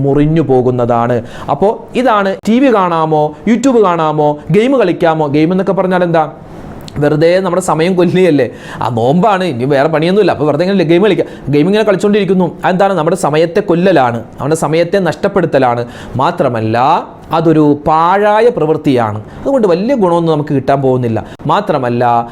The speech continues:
അത് റമദാനിൻ്റെ പുണ്യമായ സമയങ്ങളെ നിസാരപ്പെടുത്തി എന്ന ഒരു കാരണം കൊണ്ട് നമ്മൾ പിടിച്ചിട്ടുള്ള നോമ്പിൻ്റെ പ്രതിഫലം കുറഞ്ഞു പോവാൻ കാരണമാണ്. അപ്പോൾ ആ കാര്യങ്ങൾ പ്രത്യേകം ശ്രദ്ധിക്കുക. അതോടൊപ്പം തന്നെ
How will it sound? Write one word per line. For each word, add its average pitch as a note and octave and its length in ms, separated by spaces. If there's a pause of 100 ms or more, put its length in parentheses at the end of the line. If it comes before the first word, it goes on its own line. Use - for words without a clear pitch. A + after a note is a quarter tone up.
(240)
അത് D3+ 120 (200)
റമദാനിൻ്റെ C3+ 720 (220)
പുണ്യമായ D#3+ 480 (120)
സമയങ്ങളെ C3 480 (220)
നിസാരപ്പെടുത്തി F#3 960 (180)
എന്ന C#3 160
ഒരു C3+ 260
കാരണം C3+ 380
കൊണ്ട് A#2+ 180 (320)
നമ്മൾ D#3+ 180 (100)
പിടിച്ചിട്ടുള്ള D3+ 560 (240)
നോമ്പിൻ്റെ C#3 520 (120)
പ്രതിഫലം C#3+ 420 (240)
കുറഞ്ഞു G3+ 380
പോവാൻ A#2+ 320 (120)
കാരണമാണ്. G#2+ 580 (240)
അപ്പോൾ D3+ 140
ആ G3 60 (100)
കാര്യങ്ങൾ C3 340
പ്രത്യേകം C3 440
ശ്രദ്ധിക്കുക. C#3+ 440 (220)
അതോടൊപ്പം F#3 480 (120)
തന്നെ A#2 240